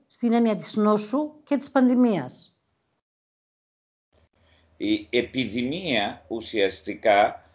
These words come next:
Speaker 2: αφορά μικρότερο μέρος ανθρώπων και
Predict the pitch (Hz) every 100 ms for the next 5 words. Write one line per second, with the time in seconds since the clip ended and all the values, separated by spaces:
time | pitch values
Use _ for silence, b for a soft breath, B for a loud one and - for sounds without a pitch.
0 | b b - 117 - 117 117 139 - -
1 | 131 131 123 - 131 139 160 180 185 -
2 | - 165 165 160 156 147 135 143 143 139
3 | 143 139 120 113 - 123 120 117 117 117
4 | - 107